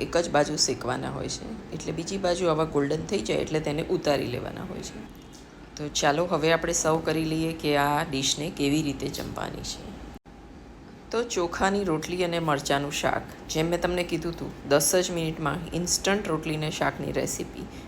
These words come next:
આ રીતે બની શકે છે. હેલ્ધી પણ છે અને ખાવામાં પણ બહુ સ્વાદિષ્ટ લાગે છે.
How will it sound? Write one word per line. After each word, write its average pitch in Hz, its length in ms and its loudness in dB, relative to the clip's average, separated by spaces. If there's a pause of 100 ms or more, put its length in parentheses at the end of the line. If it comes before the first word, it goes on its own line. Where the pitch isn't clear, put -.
(160)
આ 147 120 8
રીતે 143 240 4
બની 135 260 2
શકે 160 320 0
છે. 160 180 -4 (600)
હેલ્ધી 156 280 6
પણ 180 200 6
છે 175 220 2 (640)
અને 143 220 2
ખાવામાં 156 420 8
પણ 165 160 2
બહુ 143 160 2
સ્વાદિષ્ટ - 500 0
લાગે - 300 -6
છે. - 220 -10